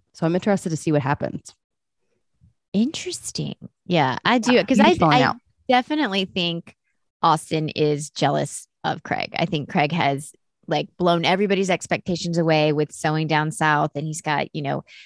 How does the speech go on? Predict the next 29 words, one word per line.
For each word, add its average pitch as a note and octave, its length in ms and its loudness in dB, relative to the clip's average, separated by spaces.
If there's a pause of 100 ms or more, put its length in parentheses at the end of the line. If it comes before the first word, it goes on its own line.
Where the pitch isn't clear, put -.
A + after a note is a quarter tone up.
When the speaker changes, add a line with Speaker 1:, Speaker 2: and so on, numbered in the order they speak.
(140)
Speaker 2:
that - 180 2 (220)
beautiful F3 340 0
store E3 320 2
on D#3 180 4
King E3 220 -4
Street. D#3 500 -2
And, D#3 140 -4
like, D3+ 160 -6
he's G3 180 -6
just G#3+ 180 -4
crushing G3+ 340 0
it. - 160 -6
Like, F3 120 -2
he G3+ 220 -2
is - 140 -2
crushing E3 280 -4
it. D#3 60 0
And D#3+ 120 -2
I E3 80 2
think F3 200 -6
his G3 200 -2
circle E3 480 0 (640)
of, D#3 320 0 (220)
you - 160 -8
know, - 120 -10
Shep - 360 2 (120)
and, G3 400 0 (360)
um, C#3+ 360 2
Austin B2+ 560 -4